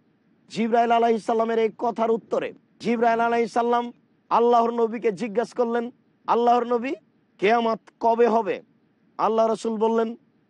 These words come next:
"মাল মাসউল আনহা বিআলামা মিনাস সাইল", কিয়ামত কবে হবে জিজ্ঞাসাকারীর চেয়ে জিজ্ঞাসাকৃত বেশি জানেন না।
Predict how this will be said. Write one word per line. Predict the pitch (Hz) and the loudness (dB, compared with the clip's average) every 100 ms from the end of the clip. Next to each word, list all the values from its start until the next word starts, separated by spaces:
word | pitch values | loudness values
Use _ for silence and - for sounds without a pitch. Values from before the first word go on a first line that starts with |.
| - | -4
"মাল | 175 220 | -2 0
মাসউল | 220 214 226 | -2 -4 -2
আনহা | 220 226 214 220 | -2 0 -2 -2
বিআলামা | 170 226 226 220 220 220 | 0 2 2 2 0 -2
মিনাস | 220 220 - | -6 -8 -8
সাইল", | - 220 190 113 - _ _ _ _ _ - | -2 0 0 -4 -16 _ _ _ _ _ -4
কিয়ামত | 196 220 220 208 - | 0 0 -2 -4 -4
কবে | 226 220 | -2 0
হবে | 214 214 214 _ _ _ _ 107 | 0 -2 -6 _ _ _ _ -6
জিজ্ঞাসাকারীর | 208 196 196 202 214 190 208 220 214 | -6 -4 -6 -6 -6 -8 -2 -2 -2
চেয়ে | - 220 214 - _ _ - | -4 -4 -4 -8 _ _ -20
জিজ্ঞাসাকৃত | 117 214 185 220 - 196 233 220 214 208 220 _ | -4 -4 -2 -6 -4 -8 -6 -6 -4 -6 -8 _
বেশি | - 180 220 226 | -6 -2 -2 -4
জানেন | 196 214 214 214 | -6 -6 -6 -8
না। | 214 143 | -10 -14